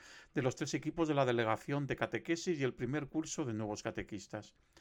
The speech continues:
Quiso estar para unir y ensamblar, para hacer diócesis, explicándonos la carta pastoral del cardenal arzobispo para este curso pastoral. Lo hizo como es él, con la discreción de quien sabe escuchar,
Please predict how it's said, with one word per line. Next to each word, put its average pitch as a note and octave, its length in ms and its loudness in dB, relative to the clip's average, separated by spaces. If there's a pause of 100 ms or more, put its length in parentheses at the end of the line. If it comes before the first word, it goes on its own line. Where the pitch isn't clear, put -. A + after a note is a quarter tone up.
(260)
Quiso B2+ 280 0
estar F3+ 340 4
para A#2+ 180 4
unir B2 340 0
y B2 120 -4
ensamblar, G2+ 640 0 (400)
para A#2+ 160 4
hacer C3+ 240 2
diócesis, G#2 580 -2
explicándonos C#3 640 0
la B2 120 0
carta C#3 300 0
pastoral C3+ 440 -2
del B2 120 -2
cardenal A#2+ 380 0
arzobispo C#3 640 -4 (260)
para B2 200 0
este - 240 -4
curso G#2+ 340 -6
pastoral. G2 520 -6 (460)
Lo C3 160 6
hizo D#3 240 4
como A#2 240 2
es - 160 -4
él, G2+ 240 0 (320)
con B2+ 160 4
la A#2+ 80 6
discreción B2+ 600 0
de C#3+ 120 -2
quien A2+ 180 -2
sabe B2 280 -2
escuchar, A2+ 500 -2